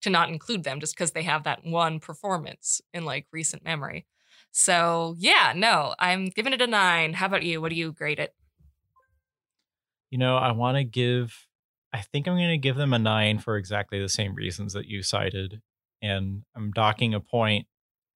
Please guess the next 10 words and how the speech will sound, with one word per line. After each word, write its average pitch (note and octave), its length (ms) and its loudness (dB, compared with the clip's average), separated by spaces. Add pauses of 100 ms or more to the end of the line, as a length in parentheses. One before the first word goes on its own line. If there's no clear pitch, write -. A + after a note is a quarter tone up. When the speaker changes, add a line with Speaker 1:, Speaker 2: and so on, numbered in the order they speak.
(1400)
Speaker 2:
A, B2+ 260 6
because A2 360 0
I G#2+ 100 2
want G#2 280 2
room G#2+ 560 0 (540)
in A2 100 -2
case G#2+ 300 0
there's, G2 420 -2
uh, G2 380 0 (1200)
some F#2+ 500 0